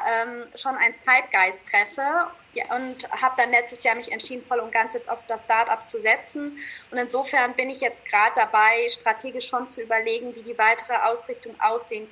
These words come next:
kann. Ähm, natürlich wird, äh, muss man auch berücksichtigen, dass Corona jetzt nicht für immer da sein wird und das muss ich jetzt einfach berücksichtigen. Aber ich find's auch sehr spannend, mit der,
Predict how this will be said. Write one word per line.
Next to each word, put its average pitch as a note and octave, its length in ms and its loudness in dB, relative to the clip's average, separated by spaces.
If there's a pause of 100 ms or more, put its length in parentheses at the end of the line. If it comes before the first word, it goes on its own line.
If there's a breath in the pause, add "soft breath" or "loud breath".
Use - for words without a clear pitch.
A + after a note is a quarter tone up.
kann. C#4+ 280 0 (520 loud breath)
Ähm, A#3+ 600 2 (300)
natürlich C4 440 -4
wird, A#3+ 220 -2
äh, A3+ 380 2
muss B3 140 -8
man B3 140 0
auch A3+ 140 2
berücksichtigen, B3+ 720 -4
dass G#3+ 240 0
Corona B3+ 440 2
jetzt G#3+ 200 0
nicht - 140 -12
für - 60 -8
immer B3+ 300 0
da G3 260 4
sein A#3 240 2
wird A#3+ 180 0
und A3 180 -10 (720)
das A#3+ 160 -4
muss C4+ 180 0
ich A#3+ 60 -6
jetzt A#3 140 -2
einfach G#3 280 0
berücksichtigen. G#3 880 -6 (360 loud breath)
Aber A3+ 160 4
ich A#3+ 100 -2
find's D#4 180 -6
auch B3+ 140 4
sehr B3+ 180 2
spannend, C#4+ 500 0
mit A#3 160 -6
der, A#3 440 4